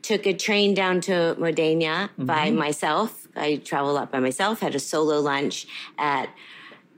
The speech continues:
Speaker 1: Osteria Francescana, met Massimo.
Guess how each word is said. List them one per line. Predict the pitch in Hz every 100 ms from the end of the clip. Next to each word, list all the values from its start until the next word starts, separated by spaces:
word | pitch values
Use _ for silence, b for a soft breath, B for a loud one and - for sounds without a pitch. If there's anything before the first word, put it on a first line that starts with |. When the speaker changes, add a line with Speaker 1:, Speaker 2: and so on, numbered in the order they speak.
| -
Speaker 1:
Osteria | 214 220 202 196
Francescana, | 208 180 180 - 185 185 208 247 254 170
met | 170 170 160
Massimo. | 180 180 202 - 240 247 269 277